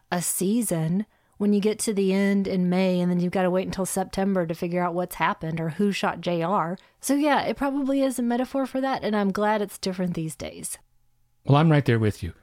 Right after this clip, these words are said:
Speaker 2: You have to find out the end of the story. I definitely feel it, that compulsion. By this point, I am already eagerly anticipating each candy-fueled recap. In a way, they're the first podcasters. <laughs>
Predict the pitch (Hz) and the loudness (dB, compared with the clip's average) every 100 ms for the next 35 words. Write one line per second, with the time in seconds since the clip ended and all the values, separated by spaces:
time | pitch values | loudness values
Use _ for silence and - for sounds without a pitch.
0 | _ _ 156 113 151 165 - 156 135 139 | _ _ 2 2 2 0 0 -2 2 2
1 | 127 120 113 107 117 123 117 104 104 101 | 2 2 0 0 0 2 2 2 0 -2
2 | - 110 85 87 165 160 151 143 131 120 | 0 0 0 0 0 2 0 2 2 0
3 | 104 131 127 98 - 117 - 104 117 120 | 0 2 2 0 0 0 0 0 0 0
4 | 139 135 - _ _ 131 151 - 185 180 | 0 -2 -4 _ _ 2 4 2 0 0
5 | - _ _ _ - 156 143 127 131 147 | -2 _ _ _ 0 2 2 2 2 2
6 | 147 139 165 - _ 170 180 170 151 147 | 4 4 2 -2 _ 2 4 4 4 2
7 | 131 127 110 170 131 - 110 110 110 135 | 4 2 2 0 0 0 0 2 0 0
8 | 151 139 - - 147 151 147 135 123 151 | 0 0 -4 -2 4 4 6 4 2 2
9 | 135 123 113 131 139 - - - - - | 2 2 2 2 2 -2 -12 -16 -20 -20
10 | _ _ _ _ _ _ 147 151 180 147 | _ _ _ _ _ _ 2 6 6 6
11 | 147 - _ _ _ - 156 160 175 170 | 4 0 _ _ _ 2 4 6 4 4
12 | 208 175 101 85 - 92 - - _ _ | 2 4 0 -2 -4 -6 -8 -16 _ _
13 | - | -10